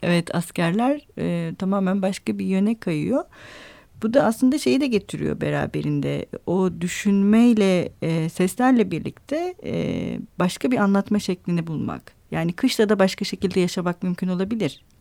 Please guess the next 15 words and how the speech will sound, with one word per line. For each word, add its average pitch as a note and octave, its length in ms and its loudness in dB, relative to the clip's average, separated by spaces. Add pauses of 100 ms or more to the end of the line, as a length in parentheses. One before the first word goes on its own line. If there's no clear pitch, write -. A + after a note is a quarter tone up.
(220)
Öyle F#3 220 0
değil C#4+ 240 2
mi? D#3+ 100 -4 (420)
Ya G3 160 2
da G3 160 4 (240)
başka C#4+ 380 2
bir D4+ 120 8
yerde G3+ 480 6
dayatılan F3 600 2
bir E3+ 40 -4
şeyin E3 380 -2
dışında D#3+ 360 -2
yaşamak D3 540 0
mümkün D3 280 0
olabilir. - 720 -6